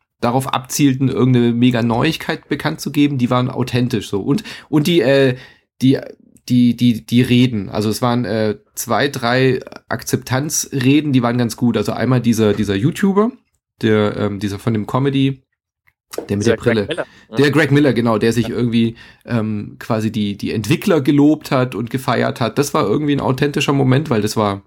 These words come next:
Speaker 1: war halt auch so, was er denkt und gesagt hat und das war schön. Und ich find auch, ähm, die Viva, also die, die, äh, Her Story, äh, Schauspielerin, die war auch authentisch irgendwie so, weil die sich auch echt gefreut hat und auch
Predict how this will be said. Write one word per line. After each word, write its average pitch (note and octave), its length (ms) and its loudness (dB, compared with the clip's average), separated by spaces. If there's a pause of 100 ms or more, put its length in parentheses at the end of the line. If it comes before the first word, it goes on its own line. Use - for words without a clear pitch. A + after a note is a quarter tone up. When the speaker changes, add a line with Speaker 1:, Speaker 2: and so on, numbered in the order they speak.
(160)
Speaker 1:
war G#2 160 -2
halt A2 140 -4
auch G#2 180 -2
so, G#2+ 220 -2
was A2 160 -2
er G#2 160 -2
denkt A#2+ 260 -2
und A2 140 -4
gesagt A2+ 400 -2
hat D3 100 -6
und A#2 80 -8
das A2+ 140 -6
war G#2+ 100 0
schön. F3 340 0 (420)
Und C3 200 2
ich C3 100 -2
find C#3 200 0
auch, A#2+ 260 0
ähm, A2+ 440 -2 (300)
die A#2+ 180 2
Viva, A2+ 520 2 (280)
also F#2+ 140 -6
die, G2 340 -6 (240)
die, G2 180 -6
äh, F#2 380 -10
Her A#2 180 2
Story, A2 580 0
äh, G2 160 -6
Schauspielerin, G2+ 600 -2
die G#2+ 100 0
war G#2 100 0
auch A#2 200 -4
authentisch B2+ 540 -2
irgendwie F#2+ 260 -6
so, F#2+ 140 -6
weil F#2+ 80 -4
die F#2+ 80 -4
sich G2 200 -8
auch G2+ 120 -8
echt - 180 -8
gefreut C#3+ 420 0
hat B2 160 0
und A2 100 -4
auch G2+ 180 -6